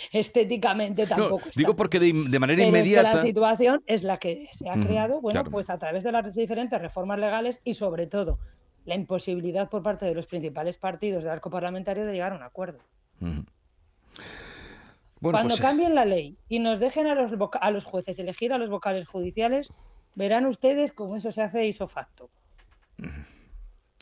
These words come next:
Speaker 2: Bueno, pues veremos qué pasa. Entonces, eh, de momento, lo primero sería ese relevo automático que
Speaker 1: Sí.
Speaker 2: tampoco se ha producido, que tendría que producirse, ¿cuándo? A partir de, del jueves.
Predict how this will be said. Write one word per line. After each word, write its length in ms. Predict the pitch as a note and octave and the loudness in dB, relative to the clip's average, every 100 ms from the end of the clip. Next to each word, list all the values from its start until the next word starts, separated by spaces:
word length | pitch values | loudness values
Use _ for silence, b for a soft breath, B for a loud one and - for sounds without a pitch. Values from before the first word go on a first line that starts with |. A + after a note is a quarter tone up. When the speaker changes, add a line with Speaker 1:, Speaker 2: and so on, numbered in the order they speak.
| - | -6
Speaker 2:
Bueno, 220 | F#2 B2 | -2 0
pues 140 | G2+ | 0
veremos 300 | F2+ A2+ A2+ | 0 2 2
qué 100 | - | 0
pasa. 340 | - D#3+ - F2+ | -2 -2 -2 -2
Entonces, 380 | G#2 E3+ - G#2 | 0 0 -2 -2
eh, 560 | A#2 A#2 A#2 A#2 A2+ A2 | 0 2 4 4 2 2
de 100 | B2+ | 2
momento, 360 | B2+ D3 D3+ F#3+ | 2 2 2 2
lo 220 | D#3 C#3+ | 2 2
primero 240 | C3+ E3+ | 2 0
sería 320 | E3+ C#3+ F3 D3 | 0 2 2 2
ese 340 | D3 C#3+ E3+ | 0 2 2
relevo 480 | C#3 C#3+ F3 D#3 - | 2 2 4 2 2
automático 760 | B2 A#2+ D3+ F#3+ E3+ F3 F#3 - B B B - - | 0 4 4 4 0 -2 -4 -6 B B B -20 -4
que 640 | B2 B2 A#2+ A#2 A2+ A2+ A2 | 2 4 4 4 4 2 2
Speaker 1:
Sí. 60 | |
Speaker 2:
tampoco 260 | B2+ A#2 - | 0 0 2
se 80 | B2 | 2
ha 40 | |
producido, 520 | B2 B2 - A3 G#2+ | 2 0 2 2 2
que 100 | F#2 | -2
tendría 340 | F#2+ G#2+ G#2 A#2+ | 0 2 2 2
que 60 | |
producirse, 600 | G#3 B2 A#2+ C#3+ - E3+ - - | 2 0 2 0 0 -2 -4 -8
¿cuándo? 240 | - D3 G#2+ | 0 2 2
A 40 | |
partir 320 | G#2+ G#2+ C3+ | 0 -2 2
de, 420 | A#2+ A#2+ A#2 A2 - b - | 4 4 4 0 -6 b -2
del 120 | C3+ | 2
jueves. 440 | G#3 E3+ F2+ - | 4 2 0 -6